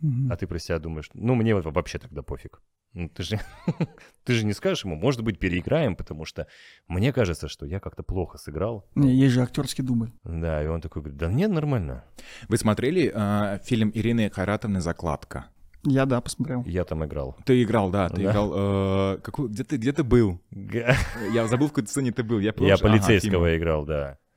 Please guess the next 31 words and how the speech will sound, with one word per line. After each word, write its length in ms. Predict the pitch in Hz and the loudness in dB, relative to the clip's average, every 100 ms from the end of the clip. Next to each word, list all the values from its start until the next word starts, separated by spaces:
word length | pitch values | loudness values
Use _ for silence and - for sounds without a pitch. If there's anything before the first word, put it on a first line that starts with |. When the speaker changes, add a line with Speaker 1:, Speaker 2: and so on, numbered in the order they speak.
| _ _ _ - | _ _ _ -4
Speaker 3:
Да. 80 | 82 | -2
Speaker 2:
Полицейского 480 | 82 110 85 82 | 2 0 -2 -4
я 200 | 76 80 | 0 2
его 160 | 78 76 | 0 -2
стукнул 380 | - - - 80 | -6 -6 -2 -2
один 180 | 71 73 | -2 -2
раз, 320 | 73 71 - | -4 -4 -6
и 220 | 78 73 | -6 -4
Дорохов 340 | 69 76 76 - | -4 -4 -6 -10
сказал, 260 | 76 73 | -6 -4
«Не 120 | 73 | -4
оригинально». 600 | 73 71 73 69 69 71 - | -4 -4 -6 -6 -6 -10 -8
Speaker 3:
Да, 260 | 90 98 - - | -2 -2 -2 -4
точно, 280 | 95 139 | 2 4
Speaker 1:
А, 20 | 123 | 4
вот 140 | 120 | 2
в 40 | 131 | 0
Speaker 3:
точно, 80 | |
Speaker 1:
участке, 340 | - 127 - 123 | 0 0 0 -2
да, 80 | 123 | -4
Speaker 3:
точно, 180 | 135 127 | -4 -10
Speaker 1:
да. 80 | - | -14
Speaker 3:
это 100 | 85 | -12
был. 180 | 76 80 _ | -12 -12 _
Да, 280 | 82 80 80 | -8 -6 -6
да, 100 | 80 | -8
да. 120 | - | -6
Как 140 | - 170 | 2 4
вам, 160 | 311 | 6
как 160 | - 180 | 8 10
вам 120 | 147 | 8